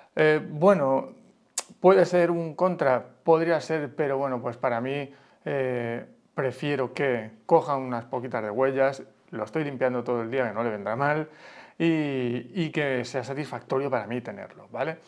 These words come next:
Entonces, eh, es un teléfono muy finito, como podéis ver,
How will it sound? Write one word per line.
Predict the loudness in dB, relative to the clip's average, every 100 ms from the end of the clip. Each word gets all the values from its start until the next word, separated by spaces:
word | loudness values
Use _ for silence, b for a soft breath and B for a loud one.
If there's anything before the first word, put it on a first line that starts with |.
| B B B B
Entonces, | -6 -4 -4 -4 -2 -2 -2
eh, | 0 2 2 0 -2 -4 -6 -8 -16 -12 -8
es | -6
un | -2
teléfono | -2 -2 -2 -4
muy | -4 -4 -4 -4
finito, | -6 -8 -4 -4 -4
como | -4 -8
podéis | -6 -8 -8 -4
ver, | -2 -2 -6 -18